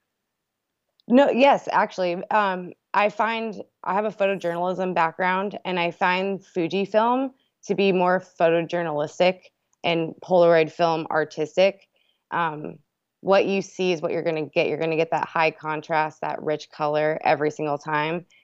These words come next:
I feel like you, you know what you're gonna get. Polaroid's kinda like magic, and you're kinda waiting for it to develop.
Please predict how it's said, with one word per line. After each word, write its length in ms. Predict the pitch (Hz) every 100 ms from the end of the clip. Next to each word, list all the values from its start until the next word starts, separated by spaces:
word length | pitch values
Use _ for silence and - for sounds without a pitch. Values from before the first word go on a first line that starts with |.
| _ -
I 100 | 151
feel 180 | 170
like 160 | 165 156
you, 240 | 165 151 - _ _
you 140 | 175
know 240 | 170 170 170
what 160 | 165
you're 100 | 170
gonna 240 | 156 160 151
get. 400 | - 147 165 -
Polaroid's 600 | 175 170 170 170 160 160
kinda 280 | - 151 156
like 300 | 143 143 143
magic, 600 | 151 151 151 156 156 156
and 80 | 156
you're 80 | 156
kinda 300 | - 160 156
waiting 320 | 151 151 147
for 140 | 156 151
it 80 | 151
to 60 |
develop. 540 | - 139 147 147 180